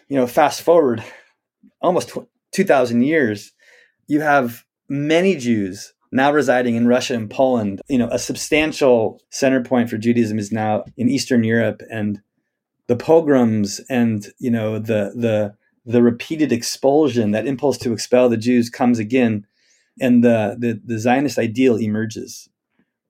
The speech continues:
And in its origin, in, from my perspective, it's a, it's a dream of home. It's, it's based in that yearning to be safe, to be connected, and then to drink from the mother once again.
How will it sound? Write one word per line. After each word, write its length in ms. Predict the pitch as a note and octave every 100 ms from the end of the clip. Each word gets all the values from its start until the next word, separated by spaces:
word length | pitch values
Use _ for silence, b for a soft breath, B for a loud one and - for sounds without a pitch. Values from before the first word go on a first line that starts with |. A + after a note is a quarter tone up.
| _ _ -
And 180 | D3 F3
in 200 | B3+ C4+
its 160 | G3 -
origin, 720 | D#3 F#3+ D#3 B2 G#2 G2+ - _ - D3+
in, 160 | C3+
from 200 | A2+ D3
my 160 | C#3+ C#3+
perspective, 840 | C3 A#2 - C#3 - G#2+ G2+ A2 _ _ -
it's 240 | C3 C3
a, 160 | D#3 B2+
it's 200 | - A#2+
a 40 | C3
dream 300 | A#2+ D3 D#3
of 100 | B2
home. 440 | C3+ C3+ G#2 G2+
It's, 180 | A#2+ -
it's 200 | B2+ -
based 320 | B2+ C#3 C3+
in 100 | C3+
that 180 | A#2+ A#2
yearning 340 | B2 C3+ B2 A#2
to 100 | G#2
be 140 | G#2
safe, 420 | G2 A2+ G2+ - -
to 100 | A#2
be 160 | A#2
connected, 500 | - A2+ G#2 A2 G2+
and 160 | B2+ C3
then 120 | C3
to 120 | C3
drink 280 | A#2+ C#3 B2+
from 180 | D3 C3+
the 80 | B2
mother 320 | B2+ A#2+ A2
once 220 | A2 G#2
again. 320 | G#2+ G2+ F#2+